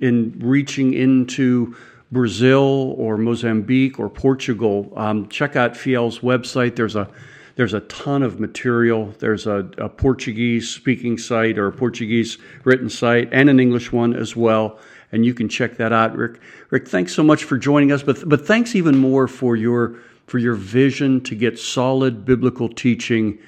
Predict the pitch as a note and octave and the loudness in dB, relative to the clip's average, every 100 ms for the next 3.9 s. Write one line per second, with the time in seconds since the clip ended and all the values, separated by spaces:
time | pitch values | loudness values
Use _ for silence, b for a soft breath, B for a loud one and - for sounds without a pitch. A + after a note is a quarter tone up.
0 | b b b b B2+ A#2 A2 G#2+ F2 - | b b b b 2 2 2 -2 -6 -6
1 | B2+ C3 B2+ B2 G#2 A#2+ A2 A#2 G#2+ G#2+ | 0 2 2 -2 -4 -2 2 2 2 0
2 | G2+ - A2+ G2 G#2 A2 A2 G#2+ G2 F2 | 0 -4 -4 -2 0 2 2 0 -2 -4
3 | - G#2+ - G#2+ G2 F#2 F#2+ F#2 F#2 | -2 -2 -2 -2 -2 0 0 0 -2